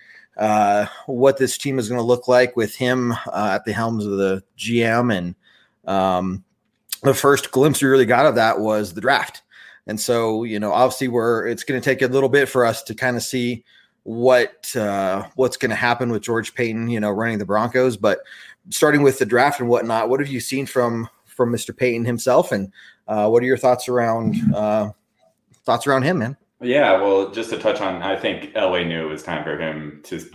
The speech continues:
Speaker 2: take a step back from
Speaker 1: Sure,
Speaker 2: the
Speaker 1: sure.
Speaker 2: decision-making, uh, point of view. And yeah, you're right. He's the only person that could fire himself into a higher position.
Speaker 1: Yep.
Speaker 2: <laughs> I don't know what that means pay-wise. He's probably making the same. He probably doesn't even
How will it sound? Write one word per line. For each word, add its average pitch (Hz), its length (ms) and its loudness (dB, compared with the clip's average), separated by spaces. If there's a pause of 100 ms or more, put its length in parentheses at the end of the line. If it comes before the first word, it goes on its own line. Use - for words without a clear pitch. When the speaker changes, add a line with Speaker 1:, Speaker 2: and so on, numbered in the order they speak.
Speaker 2:
take - 240 -8
a 73 60 -6
step - 300 -4
back - 320 -4
from - 220 -10
Speaker 1:
Sure, 208 240 4
Speaker 2:
the - 40 -8
Speaker 1:
sure. - 320 -8 (120)
Speaker 2:
decision-making, 95 1080 2 (640)
uh, 95 600 2
point 104 240 -2
of 87 100 -6
view. 87 380 2
And 90 260 -4
yeah, 87 180 0
you're 85 180 0
right. 76 240 -2
He's 90 160 -6
the 92 100 0
only 92 180 -2
person 85 380 -4
that 78 240 -2
could 82 260 -2
fire 80 260 4
himself 76 440 -2
into 78 300 -10
a 76 80 -6
higher 73 420 -4 (160)
position. 76 460 -10
Speaker 1:
Yep. - 320 -4 (300)
Speaker 2:
<laughs> - 0 - (540)
I 117 40 4
don't 117 100 2
know 110 100 2
what 104 100 4
that 98 140 4
means 95 260 -2
pay-wise. 95 520 2
He's 90 120 -2
probably 90 300 2
making 85 160 -6
the 82 60 -8
same. 90 260 -6 (140)
He - 80 -14
probably 73 240 -8
doesn't 73 160 -12
even 76 200 -12